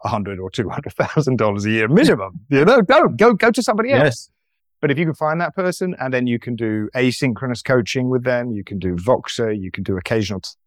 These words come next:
Speaker 1: telephone calls. We don't have to sit down on Zoom anymore. That's something else I'm moving away from. I want to do all of my meetings,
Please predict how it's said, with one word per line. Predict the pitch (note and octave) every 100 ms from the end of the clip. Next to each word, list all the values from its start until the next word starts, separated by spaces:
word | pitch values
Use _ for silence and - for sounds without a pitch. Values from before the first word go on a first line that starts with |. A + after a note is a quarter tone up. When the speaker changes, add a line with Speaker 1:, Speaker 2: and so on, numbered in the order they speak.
| _ _ _
Speaker 1:
telephone | A2 G2+ G#2
calls. | G2 G2+ -
We | E4
don't | B2
have | G#2+
to | -
sit | A#2+ A2
down | G2
on | G2
Zoom | F2 G#2
anymore. | F2+ D#2+ D2+ C2 -
That's | -
something | - E3+
else | B3+ -
I'm | G3+
moving | F2
away | F2
from. | G2
I | A2+
want | E3+ D#3
to | C#3+
do | D3
all | D3+ D#3+ D3
of | C3
my | A#2
meetings, | A2+ A#2 F#2+